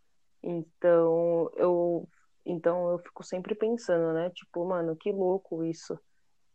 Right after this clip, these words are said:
É, você tá em casa, né? É, tranquilo,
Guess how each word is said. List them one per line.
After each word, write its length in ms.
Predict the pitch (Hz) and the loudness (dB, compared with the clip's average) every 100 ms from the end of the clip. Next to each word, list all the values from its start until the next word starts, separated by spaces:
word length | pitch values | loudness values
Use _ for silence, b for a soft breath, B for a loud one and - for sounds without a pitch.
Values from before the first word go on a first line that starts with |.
| - | -6
É, 960 | 156 151 151 147 147 147 143 143 151 151 _ - | -4 -4 -4 -4 -4 -6 -6 -8 -10 -14 _ -10
você 540 | 156 165 160 160 160 - _ _ _ _ _ _ | -2 -2 0 0 0 -4 _ _ _ _ _ _
tá 360 | - 165 175 175 | 0 2 2 0
em 80 | 170 | -4
casa, 540 | 170 170 214 233 196 | 0 2 2 0 0
né? 380 | 165 165 202 175 - _ _ _ _ - | 0 2 0 -2 -8 _ _ _ _ -6
É, 400 | - 156 151 151 | -2 0 0 -2
tranquilo, 800 | - 170 170 - 175 196 240 233 | 0 0 0 -4 -4 0 2 2